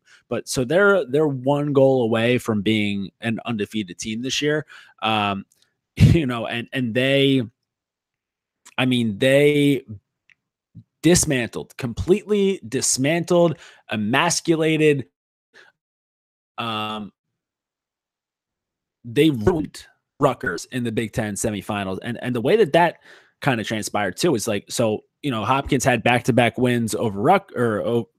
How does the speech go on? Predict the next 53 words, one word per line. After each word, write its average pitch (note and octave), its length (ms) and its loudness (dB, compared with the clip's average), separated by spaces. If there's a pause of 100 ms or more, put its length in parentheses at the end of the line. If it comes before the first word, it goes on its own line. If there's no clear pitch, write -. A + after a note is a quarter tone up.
Hopkins C#3+ 380 -2
had A#2+ 140 -4
back-to-back B2 460 -2
wins B2 300 -2
over G#2 160 -4
Maryland. F3 480 0 (260)
Well, B2 140 0
Penn E3+ 180 2
State E3+ 480 2
closed D#3 340 2
out D3+ 140 4
the D3 60 -6
regular C3 260 0
season A#2+ 420 -2
with A2+ 160 -2
a A#2 60 2
one-goal D#3+ 460 6
win C#3 320 4
over A2 280 -2
Rutgers. A2 600 -4 (360)
So B2+ 500 -2 (460)
they D#3 220 4
then G3+ 280 0
go F3 200 6
into E3+ 280 0
the, C#3 320 0
the B2+ 100 -2
Big C3+ 200 0
Ten C3+ 180 0
semifinal. C3 600 -2
So - 120 -4
that's D#3 180 -2
a D#3 60 4
one-goal C#3 500 4
win D3+ 260 6
over A#2 240 -2
Rutgers. B2+ 400 0
It's G2+ 140 -14
a G#2+ 60 -16
pretty C3 280 -4
tight A2 280 -2
game. D#3+ 240 0
You're G2+ 100 -4
probably A#2+ 320 -2
expecting A#2+ 460 -2
a G#2+ 80 -2
tight A2+ 260 0
game A#2 240 -2
in G#2+ 60 -6
the G#2+ 100 -8
Big A2 220 -8
Ten A2+ 160 -10
semifinals. A#2+ 720 -8